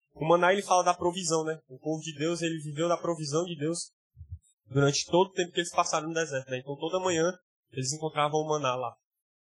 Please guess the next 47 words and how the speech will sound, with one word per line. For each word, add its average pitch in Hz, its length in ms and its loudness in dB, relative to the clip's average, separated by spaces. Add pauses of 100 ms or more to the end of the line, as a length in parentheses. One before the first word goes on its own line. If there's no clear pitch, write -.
Toda 180 240 0
manhã, 175 260 -2
eles 175 160 -6
encontravam 160 420 -8
o 160 60 -10
maná 151 200 -8
lá. 135 180 -10 (220)
Então, 147 300 -6
todos 214 340 4
os 185 120 -6
dias, 156 300 -4
Deus 170 200 -2
vai 170 160 -2
prover 185 440 -2
para 180 120 -2
aqueles 175 340 -4
que - 80 -14
permanecerem 160 600 -4
fiéis. 139 440 -8 (640)
Sabe? 147 380 0
Ele 147 180 -4
nunca 214 260 -2
vai 196 180 2
permitir 190 460 -4
que 208 120 -20
falte. - 480 -8 (840)
Ele 131 120 -12
nunca 175 360 -6
vai 175 140 0
permitir 175 460 -8
que - 80 -20
falte 143 300 -6
a 135 40 -8
provisão 135 340 -8
dele. 127 200 -8 (800)
Talvez 151 300 -2
não 175 80 -8
seja 175 300 -4
tanta 180 180 -8
provisão 180 340 -6
quanto 175 160 -10
você 175 180 -12
esperava, 170 440 -6
mas 135 180 -8
vai 147 120 -4
haver 147 200 -6
provisão. 127 380 -10